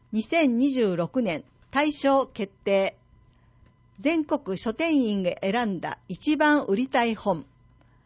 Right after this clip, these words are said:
大賞、In the Mega Church、浅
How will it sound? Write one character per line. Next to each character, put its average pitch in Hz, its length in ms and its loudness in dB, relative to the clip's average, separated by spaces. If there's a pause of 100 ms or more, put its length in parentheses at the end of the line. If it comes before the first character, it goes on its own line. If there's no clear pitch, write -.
(420)
大 294 240 2
賞、 254 540 2 (540)
In 285 360 4
the 262 80 -2 (380)
Mega 233 340 4
Church、 175 680 0 (440)
浅 285 340 2